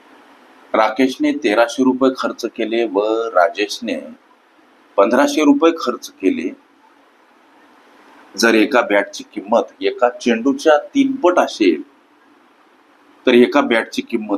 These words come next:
किती, असा प्रश्न विचारला. प्रश्न सोडायचा कसा, सर? लेकरांनो, राकेश आणि राजेश यांनी प्रत्येकी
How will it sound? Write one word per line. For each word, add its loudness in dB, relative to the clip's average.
किती, -2
असा -2
प्रश्न -4
विचारला. -4
प्रश्न 2
सोडायचा 0
कसा, -10
सर? -12
लेकरांनो, 0
राकेश 0
आणि -4
राजेश -4
यांनी 0
प्रत्येकी -2